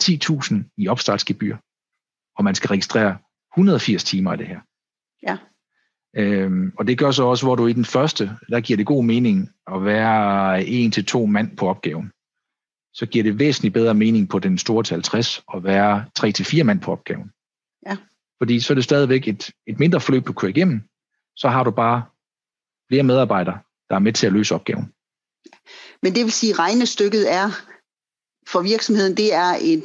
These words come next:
Speaker 2: en konsulentydelse, øh, en rådgiverforløb, et, øh, kompetenceløftforløb. På halvtreds tusind, der er regningen på, hvor meget fra,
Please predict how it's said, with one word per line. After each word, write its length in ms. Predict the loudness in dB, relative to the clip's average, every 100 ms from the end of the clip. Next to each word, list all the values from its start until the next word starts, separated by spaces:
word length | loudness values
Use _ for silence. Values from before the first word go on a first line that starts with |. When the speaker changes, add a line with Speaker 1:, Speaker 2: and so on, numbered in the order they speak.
| -8 -6
Speaker 2:
en 140 | -2 0
konsulentydelse, 1200 | 0 -2 0 0 -2 -4 -6 -2 0 0 -2 -2 -4 -6 -8 0
øh, 200 | 2 2
en 120 | 2
rådgiverforløb, 920 | 2 2 2 0 0 0 2 0 -4 -18 -20 -4
et, 260 | -2 0 2
øh, 160 | 0
kompetenceløftforløb. 1160 | 2 0 0 0 0 2 0 -2 -4 0 0 -2 -14 -20 -20 -20 _ _ _ _
På 260 | 0 2 2 -2 -18 _ _ _ _ -6
halvtreds 400 | -4 0 -2 -2
tusind, 400 | 0 0 -2 -2
der 120 | 0
er 400 | 0 2 2 0 -2 -12 _ _ _ -2
regningen 580 | 0 4 4 4 2 0
på, 280 | 0 2 0
hvor 320 | -6 -4 0
meget 320 | 2 2 2
fra, 260 | 0 0